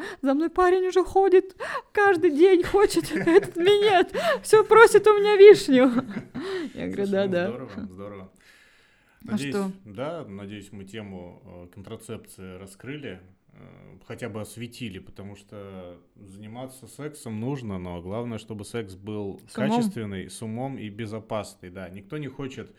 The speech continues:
Speaker 2: через девять месяцев оказаться в новой роли, в роли, в роли родителя. Либо никто не хочет бегать по врачам. Это такое себе, не,
Speaker 1: Да,
Speaker 2: кстати,
Speaker 1: да.
Speaker 2: недешевое удовольствие, я тебе могу сказать.
Speaker 1: Очень,
Speaker 2: Мгм.
Speaker 1: очень дес-, недешево. Особенно женщинам. Женщинам вообще с-, х-,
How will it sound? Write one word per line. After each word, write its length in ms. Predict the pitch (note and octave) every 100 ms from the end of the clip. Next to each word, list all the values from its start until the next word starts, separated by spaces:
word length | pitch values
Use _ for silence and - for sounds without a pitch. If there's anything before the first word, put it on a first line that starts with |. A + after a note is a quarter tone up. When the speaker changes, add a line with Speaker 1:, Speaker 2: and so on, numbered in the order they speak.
| _ _
Speaker 2:
через 320 | _ A#2+ A2 G#2+
девять 300 | A#2 A2 A2
месяцев 500 | B2 B2 - F#2 F#2+
оказаться 500 | G#2+ G2+ A2 - G2+
в 60 |
новой 280 | G#2+ G#2+ G2
роли, 240 | G2+ G#2
в 100 | G2
роли, 320 | G2 G2 F#2+ F#2+
в 120 | G2
роли 200 | G#2+ G2+
родителя. 640 | G2 G2 G2+ F#2+ F#2 F2 - _ _
Либо 220 | A#2 A2+
никто 280 | A2+ A2 C#3+
не 120 | C3+
хочет 320 | - C3 - F#2+
бегать 320 | A2 G#2+ -
по 100 | G#2+
врачам. 500 | G#2 G#2 - G#2 F#2
Это 120 | F2
такое 320 | - - A#2 -
себе, 240 | - F#3
не, 220 | F#3+ F#3 F3+
Speaker 1:
Да, 140 | F3+
Speaker 2:
кстати, 300 | F3 B2 A#2
Speaker 1:
да. 40 |
Speaker 2:
недешевое 720 | A2 A2 A#2 A#2+ - C3 G2+ F#2+
удовольствие, 460 | G#2 A#2 G2 -
я 60 | -
тебе 100 | F#2
могу 200 | F2 -
сказать. 60 |
Speaker 1:
Очень, 640 | - B3 C4 - A3+ F3+ F3 -
Speaker 2:
Мгм. 80 |
Speaker 1:
очень 440 | A3+ B3+ B3 A3 G3
дес-, 240 | G3+ - -
недешево. 440 | G#3 G#3+ A3 G#3
Особенно 360 | G3+ B3+ C4 B3
женщинам. 640 | E3 G#3 A3+ - F#3 F3+
Женщинам 440 | E3+ G#3+ A#3 B3
вообще 420 | A3+ A3 B3 A#3 A3
с-, 160 | A3+
х-, 160 | - -